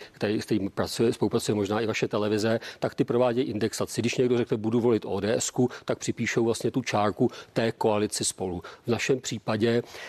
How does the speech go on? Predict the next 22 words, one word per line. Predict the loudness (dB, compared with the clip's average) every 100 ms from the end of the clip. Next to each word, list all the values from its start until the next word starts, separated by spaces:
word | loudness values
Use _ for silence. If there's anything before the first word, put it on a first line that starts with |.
| -4
eh, | -2
když | 0 0
máme | 2 2 0 -2
sedm | -4 -2 0 0 -2 _
politických | 0 0 0 -10 -8 -8
podporovatelů, | -4 -6 -2 2 2 2 -2 -4 -6 -4
to | -6
znamená | -4 -4 -6 -12 -8
Agrární | -6 -2 -2 0 -2
demokratickou | -2 -2 0 -2 -2 -4 -2 -2
stranu, | -2 -2 -2 -4 -6
Starostové | -6 -2 -2 -4 -6 -4 -2 -2
pro | -4 -4
kraj, | -2 -2 -2 -6 -2
Hnutí | 2 2 2 -2
Zdraví, | -2 0 2 0
sport | 0 -2 -2
a | -2
prosperita, | -2 -2 -2 -4 -4 -4 -6 -4 0
Rozumí | 2 4 2 2
Petra | 0 -4 -4
Haniga, | -4 -4 -6